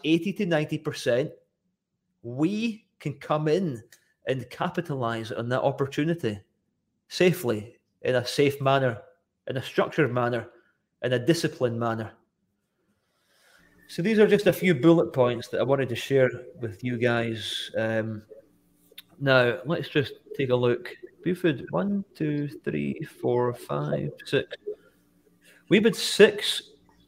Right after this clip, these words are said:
significant crisis events since nineteen, sorry, sixteen thirty-seven. We've had tulip mania,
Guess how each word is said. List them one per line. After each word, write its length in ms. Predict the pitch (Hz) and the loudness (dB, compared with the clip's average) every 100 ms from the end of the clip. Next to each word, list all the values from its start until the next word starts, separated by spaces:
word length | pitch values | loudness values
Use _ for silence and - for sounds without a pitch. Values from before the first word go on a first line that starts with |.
| _ - | _ -14
significant 1000 | - 147 131 143 165 175 180 - 139 135 - - | 0 0 2 2 2 2 -2 0 -2 -4 -14 -16
crisis 600 | - 135 135 131 131 110 - | 0 4 4 2 -2 -2 -4
events 560 | 110 123 120 110 - - _ _ _ _ _ _ | 2 4 6 2 -6 -12 _ _ _ _ _ _
since 420 | - - 151 131 | -4 0 2 0
nineteen, 720 | 135 135 143 135 - 139 131 131 | 0 0 0 -6 -6 -4 -4 -4
sorry, 220 | 135 120 | -2 -2
sixteen 640 | - - - 139 131 - | -2 -8 -6 -8 -6 -6
thirty-seven. 720 | 127 123 117 - 127 117 104 - _ _ _ _ _ _ _ _ _ _ | -4 -2 -4 -2 -2 -2 -8 -12 _ _ _ _ _ _ _ _ _ _
We've 120 | 123 | -4
had 180 | 113 - | -4 -2
tulip 380 | - 175 151 - | 4 4 4 2
mania, 580 | 131 147 165 208 208 | 4 6 6 2 -2